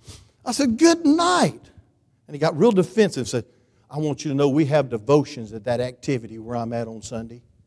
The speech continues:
I said, "Okay, good." But I want to say this, friend.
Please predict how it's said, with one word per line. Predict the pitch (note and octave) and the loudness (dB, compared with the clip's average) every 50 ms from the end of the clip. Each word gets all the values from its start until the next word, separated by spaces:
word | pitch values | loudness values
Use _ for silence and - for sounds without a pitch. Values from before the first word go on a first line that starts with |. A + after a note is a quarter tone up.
| _ _ _ _ _ _ _ _ _ | _ _ _ _ _ _ _ _ _
I | F3+ | -20
said, | C#3+ D3 D3+ | -12 -8 -8
"Okay, | E3 C#3+ - A#2+ A#2+ - _ | -8 -8 -8 -12 -14 -14 _
good." | - A2 F2+ - _ _ _ - - _ _ _ _ _ _ _ _ _ _ _ _ _ _ _ _ _ _ _ _ _ _ _ _ _ _ _ _ _ _ | -18 -18 -18 -20 _ _ _ -20 -20 _ _ _ _ _ _ _ _ _ _ _ _ _ _ _ _ _ _ _ _ _ _ _ _ _ _ _ _ _ _
But | - C#3 | 6 6
I | F#3 | 8
want | A3 G#3 E3 | 8 8 6
to | - | 4
say | G3+ F#3+ E3+ | 2 2 4
this, | E3+ D3 - - | 2 2 0 -2
friend. | B2+ A#2+ A#2+ B2 B2 | -4 -4 -4 -4 -6